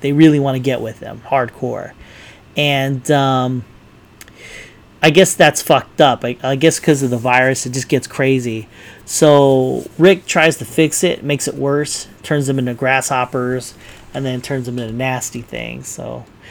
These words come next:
they have to leave the universe to, to another universe that's like theirs. So shit gets weird.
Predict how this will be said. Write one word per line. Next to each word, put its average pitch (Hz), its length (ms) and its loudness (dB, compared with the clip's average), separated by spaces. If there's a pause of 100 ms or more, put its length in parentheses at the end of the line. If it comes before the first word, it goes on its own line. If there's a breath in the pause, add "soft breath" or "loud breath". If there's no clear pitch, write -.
(200 loud breath)
they 151 100 6
have 143 200 4
to 127 80 -4
leave 143 320 0
the 131 80 -4
universe 107 800 -8 (680 soft breath)
to, 127 200 0
to 131 360 -4
another 139 280 0
universe 127 440 -2
that's - 320 -10
like 113 240 -10
theirs. 101 540 -14
So - 200 -12
shit 139 240 -6
gets 120 200 -10
weird. 92 360 -14